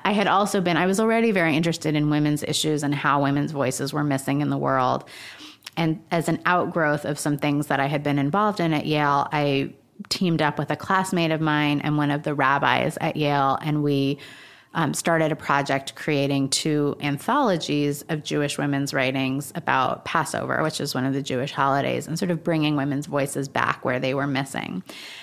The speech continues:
And so we essentially inc-, incorporated that project under a nonprofit and raised funding for it and supported ourselves with the twenty-two thousand dollars a year, you know, whatever that we needed.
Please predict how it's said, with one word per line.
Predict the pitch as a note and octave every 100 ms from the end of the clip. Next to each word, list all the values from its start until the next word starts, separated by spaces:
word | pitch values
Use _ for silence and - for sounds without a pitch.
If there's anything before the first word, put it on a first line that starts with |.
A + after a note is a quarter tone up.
| -
And | - D#3+
so | - D#3+ D3+ D3
we | B2 D#3 C#3+ C3+ - _ _ _ -
essentially | F3+ E3 D#3+ D#3 C#3+ C3
inc-, | E3 - F3 - -
incorporated | D#3+ E3 E3+ D3+ D#3 C#3+ C#3+
that | C3+
project | - D3 C#3 C#3 -
under | D3 C#3+
a | C3+
nonprofit | C#3 B2+ D3+ G#3+ G3+ - E3 -
and | D3
raised | C3+ B2+ -
funding | C3 C3 C3 C3+
for | C3+ B2+
it | B2 -
and | D3
supported | - C3+ B2+ B2+
ourselves | C3 C3 B2 C#3 -
with | C#3+
the | -
twenty-two | - A#2+ - -
thousand | - G#2 B2
dollars | - - -
a | B2
year, | G2+ F#2+
you | G#2+
know, | B2+ A2
whatever | D#3 - - D#3
that | -
we | E3+
needed. | D#3 C3 B2